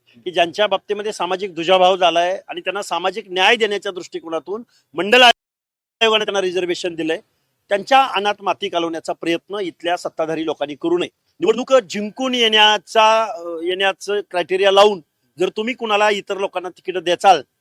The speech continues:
तर ते सामाजिक अन्याय ठरेल आणि सामाजिक दुजाभाव ठरेल आणि ओबीसीचं आरक्षण आम्ही जे वारंवार सांगतोय की आज रोजी संपलेलं आहे त्याचं हे, अ, उदाहरण ठरेल. म्हणून सर्व पक्षाच्या लोकांना आमची विनंती आहे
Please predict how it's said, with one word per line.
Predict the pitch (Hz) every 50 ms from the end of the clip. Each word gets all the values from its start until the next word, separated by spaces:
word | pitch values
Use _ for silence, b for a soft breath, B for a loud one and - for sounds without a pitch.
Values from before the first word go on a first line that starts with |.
| _ _ _ _ _ -
तर | 196
ते | 196 - 247 254
सामाजिक | - - 175 170 180 185 170 160 208 -
अन्याय | 160 160 170 175 202 233 214
ठरेल | - 156 151 147 160 320 320 _ _ _ _ _ _ _ _ -
आणि | 233 247
सामाजिक | - - 170 175 190 190 226 208 165
दुजाभाव | 143 165 151 208 220 226 226 196
ठरेल | 175 170 156 170 202 - - _ _ _ _ _ -
आणि | 180 196 254 269
ओबीसीचं | 269 240 202 185 190 175 - 202 - 247 247
आरक्षण | 220 160 175 185 - - - 247 262 254 202 - _ _ _ _ _ -
आम्ही | 156 185 214
जे | 190 254 - _ _ _ _
वारंवार | 147 135 147 165 196 247 285 285 285 262
सांगतोय | 233 - 220 196 170 190 226
की | 208 - -
आज | 175 180 196 180
रोजी | 190 190 180 190 220
संपलेलं | - - 196 190 - 214 208 202 196
आहे | 220 - _ _ _ _ _ _ _ _
त्याचं | - 196 - - 254
हे, | 240 226 269 - 302 - - - _ 180 185
अ, |
उदाहरण | 185 185 185 185 180 180 208 220 220 214 214 196
ठरेल. | 180 156 139 127 - _ _ _ _ _ -
म्हणून | 156 190 233 269 262
सर्व | - - 220 233 262 -
पक्षाच्या | - - 196 - - - 226 202 202 - 247 262
लोकांना | 285 254 202 - - 220 226 226
आमची | 214 196 165 196
विनंती | 196 175 170 170 156 139 - 156
आहे | 190